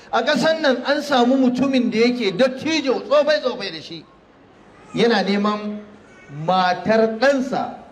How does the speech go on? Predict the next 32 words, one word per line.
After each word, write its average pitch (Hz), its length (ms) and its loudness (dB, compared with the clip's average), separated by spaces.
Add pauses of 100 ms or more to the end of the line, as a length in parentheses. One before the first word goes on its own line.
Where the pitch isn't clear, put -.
(600)
Ba 190 180 2
ma 240 160 2
nema 233 340 2
ba, 208 200 0
an 247 240 0
ma 254 220 4
kama 247 520 2
su. 147 180 -10 (720)
Ba 202 180 0
ma 247 180 4
kamawa 247 460 2
ba, 185 120 -2 (140)
ɗan 277 320 0
ya 214 100 0
kama 233 460 0
uban 208 240 -4
da - 80 -8
kanshi. 254 420 -2 (1700)
Ya 233 160 2
ce, 247 180 0
"Yanzu 214 220 0
baba, 240 480 2 (1120)
yanzu 185 260 0
baba, 233 280 4
rashin 254 260 2
mutuncin 254 460 2
da 208 80 -2
za 226 140 0
ka 233 60 -6
yi 233 60 0
min 220 180 -2
kenan." 185 280 -4